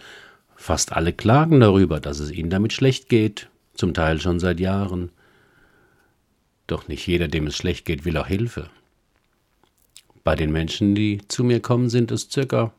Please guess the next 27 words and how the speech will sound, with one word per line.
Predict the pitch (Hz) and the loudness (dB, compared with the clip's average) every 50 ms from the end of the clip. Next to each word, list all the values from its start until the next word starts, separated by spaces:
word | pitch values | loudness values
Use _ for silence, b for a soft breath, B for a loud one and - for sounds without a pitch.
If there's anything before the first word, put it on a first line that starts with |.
| _ _ - | _ _ -16
vierzig | - - 151 - - 113 - | -8 -8 -6 -4 -4 -6 -6
Prozent. | - - 82 - - 78 - - 95 - - - _ _ b b b b b b b b b b b b b b b b b b b b b b b b b b b b _ _ _ _ _ - | -6 -10 -10 -10 -8 -12 -12 -12 -16 -18 -20 -20 _ _ b b b b b b b b b b b b b b b b b b b b b b b b b b b b _ _ _ _ _ -6
Die | - | -2
Frage | 92 104 98 95 92 87 95 | 2 6 6 6 6 6 4
ist, | 98 95 87 - - - - - 90 b b b b b b b b | 2 2 0 -2 -4 -8 -12 -18 -18 b b b b b b b b
was | b 87 87 85 - - - - - - - | b 0 0 0 0 -4 -8 -8 -10 -8 -2
wollen | 85 92 92 87 80 78 73 | 2 2 4 4 2 0 -2
die | 80 82 | -2 -2
anderen? | 85 101 131 131 131 104 87 71 65 64 - _ _ _ _ _ _ _ _ _ _ _ _ _ _ _ _ _ _ _ _ _ _ _ _ _ _ _ | 0 2 2 2 4 2 2 -2 -4 -10 -16 _ _ _ _ _ _ _ _ _ _ _ _ _ _ _ _ _ _ _ _ _ _ _ _ _ _ _
Meine | - 123 139 143 127 | 0 2 2 4 4
Antwort, | 135 143 135 - 135 135 131 - - _ _ _ _ _ _ _ _ _ _ _ _ _ _ _ _ | 2 0 0 0 -2 -2 -2 -4 -8 _ _ _ _ _ _ _ _ _ _ _ _ _ _ _ _
sie | - - 123 107 | -6 -2 0 2
wollen | 123 127 127 | 4 4 4
sich | 123 131 120 | 2 0 -2
besser | - 117 - - 90 - | -2 -4 -4 -4 -8 -10
fühlen, | - - 80 73 67 60 58 - 64 - _ _ _ _ _ _ _ _ _ _ _ _ _ _ _ _ - | -10 -10 -10 -8 -8 -10 -12 -14 -18 -20 _ _ _ _ _ _ _ _ _ _ _ _ _ _ _ _ -14
aber | - - - - | -12 -10 -10 -10
keine | - - - - 58 | -10 -8 -8 -8 -4
Hilfe. | - 85 90 87 65 65 65 64 - _ _ _ _ _ _ _ _ _ _ _ _ _ _ _ _ _ _ _ _ _ _ _ _ _ | -2 0 0 0 0 -2 -8 -12 -12 _ _ _ _ _ _ _ _ _ _ _ _ _ _ _ _ _ _ _ _ _ _ _ _ _
Sie | _ - - 76 | _ -12 -12 -12
fühlen | - - - 127 165 180 143 101 | -8 0 6 8 8 10 10 8
sich | 82 82 73 - | 6 2 -2 -2
besser, | - 87 85 - 135 127 98 85 | -4 -2 -2 0 0 0 2 2
wenn | 87 85 85 | 2 2 2
man | 87 90 95 | 2 2 2
ihnen | 120 127 135 156 160 | 2 4 2 2 2
zuhört, | - - 202 180 113 85 78 69 65 - - - - _ | 0 0 2 2 2 2 0 -4 -4 -8 -12 -16 -20 _